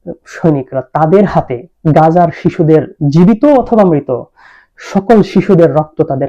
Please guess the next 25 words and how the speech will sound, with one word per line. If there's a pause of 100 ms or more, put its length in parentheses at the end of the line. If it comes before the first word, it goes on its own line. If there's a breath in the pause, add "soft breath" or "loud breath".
হাতে
আছে।
এই
আমেরিকার
পলিসির
সাথে, (540 soft breath)
আমেরিকার
পলিসিকে,
আমেরিকার
পলিসি
বাংলাদেশের
রাজনীতি
নিয়ন্ত্রণ
করছে
বলে
আপাতত
দৃশ-,
প্রতীয়মান
হচ্ছে।
আহ,
অন্তর্বর্তী
সরকারের
প্রধান
উপদেষ্টা
আগামী